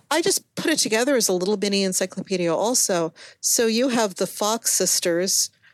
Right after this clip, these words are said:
you, you know, who are essentially the unintentional founders of s-, modern spiritualism, but also Barney and Betty Hill, whose story fascinates me so much,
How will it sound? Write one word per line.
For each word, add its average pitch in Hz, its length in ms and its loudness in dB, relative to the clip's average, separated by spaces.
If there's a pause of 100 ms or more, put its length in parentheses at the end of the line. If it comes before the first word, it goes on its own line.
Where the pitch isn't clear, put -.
(1500)
you, 220 320 -2
you 202 180 -2
know, 185 240 0
who 190 120 -2
are 180 100 4
essentially 180 680 0 (540)
the 202 140 0
unintentional 202 720 0
founders 175 640 0
of 175 60 0
s-, - 140 2 (260)
modern 185 320 0
spiritualism, 175 920 0 (680)
but 214 280 0
also 208 420 2
Barney 190 420 0
and 185 120 0
Betty 170 240 0
Hill, 175 400 2
whose 175 160 0
story 170 320 2
fascinates 180 640 -2
me 170 80 -4
so 170 240 0
much, 185 360 0